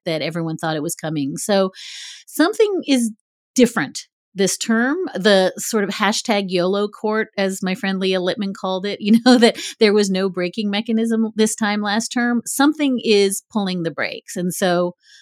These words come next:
while I was incredibly comfortable coming out of the oral arguments in both the affirmative action case and I think the other two you're thinking of, or that independent state legislature case, Moore v. Harper, and that three oh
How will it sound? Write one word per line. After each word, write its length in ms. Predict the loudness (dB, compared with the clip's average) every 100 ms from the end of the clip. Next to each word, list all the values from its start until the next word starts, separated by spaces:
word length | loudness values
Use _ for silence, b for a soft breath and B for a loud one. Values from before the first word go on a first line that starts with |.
| _
while 200 | 2 4
I 200 | 4 0
was 280 | 0 -2 -2
incredibly 1000 | -2 -2 -4 -8 -12 -2 2 4 2 -2
comfortable 560 | -8 -10 -8 -8 -4 -4 -2
coming 260 | -4 -2
out 100 | -4
of 120 | -6
the 60 | -6
oral 300 | -4 -4 -2
arguments 540 | 0 0 2 0 -2 -6
in 140 | -4
both 200 | -2 -2 -2
the 80 |
affirmative 420 | -8 -6 -4 -4 0
action 480 | 0 -2 -4 -6
case 360 | -4 -4 -4 -6
and 100 | -6
I 60 | -4
think 240 | -2 -4 _ B B B B 4
the 120 | 4
other 180 | 4 0
two 180 | -2
you're 200 | -2 0
thinking 440 | -2 -2 0 2 2
of, 280 | 2 0 -2
or 160 | -2
that 220 | 0 0 -2
independent 560 | -4 -2 -2 -4 -6
state 260 | -8 -8 0
legislature 640 | 0 2 -2 -2 -4 -6
case, 420 | -6 -4 -4 -4 -6
Moore 220 | -6 -6
v. 160 | -8 0
Harper, 560 | 0 2 0 2 0 0
and 180 | -2 -2
that 160 | -4 -6
three 240 | -4
oh 80 | -2